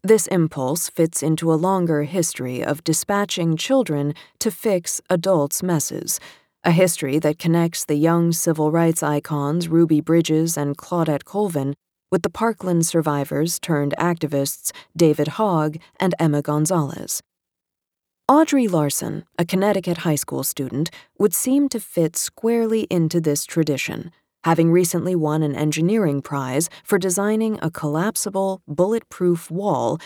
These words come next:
intended for use in classrooms. Because she grew up near Sandy Hook Elementary School, the site of a two thousand twelve massacre, she wanted to do something tangible to alleviate her classmates' fear of school shootings.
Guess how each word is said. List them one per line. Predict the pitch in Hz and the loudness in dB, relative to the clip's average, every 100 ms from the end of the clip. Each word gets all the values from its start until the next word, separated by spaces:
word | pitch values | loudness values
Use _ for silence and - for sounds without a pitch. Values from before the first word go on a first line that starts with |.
| - _ | -14 _
intended | 196 190 233 226 196 | -2 0 0 0 -2
for | - 196 | -4 -4
use | 175 180 143 143 | -2 0 0 -2
in | - 175 | -2 -2
classrooms. | 170 196 156 - 117 - - - _ _ _ _ _ _ _ - | -2 -2 -2 -4 -8 -8 -10 -10 _ _ _ _ _ _ _ 0
Because | 247 - 320 | 0 4 2
she | - 262 | 2 0
grew | 208 202 185 | 2 2 2
up | 147 - | 2 0
near | 156 156 | 0 2
Sandy | 156 175 165 151 | 0 0 2 0
Hook | 131 143 - | -2 -2 -2
Elementary | 147 143 165 160 135 | -2 0 2 0 -2
School, | 127 - 127 - 165 - _ | -6 -6 -6 -6 -6 -10 _
the | - | -2
site | 156 151 147 | 0 0 0
of | 143 | -2
a | 143 | -4
two | - | -4
thousand | 151 135 139 143 | -2 -2 -4 -6
twelve | - 165 143 131 | -4 -2 -2 -2
massacre, | 160 175 165 - - - 170 - - _ | 0 0 0 -4 -4 -4 -4 -8 -20 _
she | - 247 | 0 2
wanted | 226 254 262 233 | 2 2 2 0
to | 196 | -4
do | 190 185 | -4 -4
something | 170 160 156 165 165 | -2 -2 0 -2 -2
tangible | - 240 202 156 - 101 | 0 0 0 -2 -6 -8
to | - - | -6 0
alleviate | 175 196 190 160 147 151 | 0 0 -2 0 0 0
her | - 175 | -2 -6
classmates' | - 156 160 - 147 147 - | -4 -4 -2 -2 -2 -2 -4
fear | - 233 165 143 | -6 -2 0 0
of | 156 | -2
school | - - 147 143 | -4 -2 -2 -2
shootings. | - 214 - - - | -2 -2 -4 -8 -10